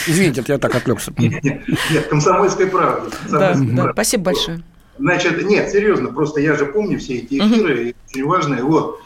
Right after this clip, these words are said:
Speaker 2: потому что хоть как-то переломили мы этот тренд, да, в медийной части. Но, смотрите, ведь, э, все хитрее становится. Ну, вот эти агрегаторы, это замечательная вещь, мы пользуемся с удовольствием, здорово, что они есть,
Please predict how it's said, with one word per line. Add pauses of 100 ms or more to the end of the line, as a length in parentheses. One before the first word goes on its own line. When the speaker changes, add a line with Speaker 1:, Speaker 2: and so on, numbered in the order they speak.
(120)
Speaker 2:
потому
что
хоть
как-то
переломили
мы
этот
тренд,
да,
в
медийной
части.
Но, (320)
смотрите, (200)
ведь,
э,
все
хитрее
становится. (140)
Ну,
вот
эти
агрегаторы,
это
замечательная
вещь,
мы
пользуемся
с
удовольствием,
здорово,
что
они
есть,